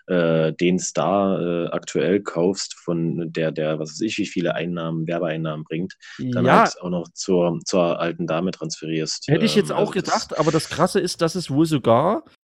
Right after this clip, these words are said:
Speaker 2: und da wär ich, ich hätte jetzt auch gedacht, ja, Ronaldo, Juve, das ist doch, pff, bam, da sprengt's die Kasse.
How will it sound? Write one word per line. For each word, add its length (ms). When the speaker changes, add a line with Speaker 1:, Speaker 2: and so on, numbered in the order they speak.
Speaker 2:
und 120
da 200
wär 120
ich, 200
ich 100
hätte 140
jetzt 180
auch 100
gedacht, 340
ja, 200
Ronaldo, 420
Juve, 320
das 200
ist 160
doch, 160
pff, 80
bam, 440
da 140
sprengt's 380
die 100
Kasse. 440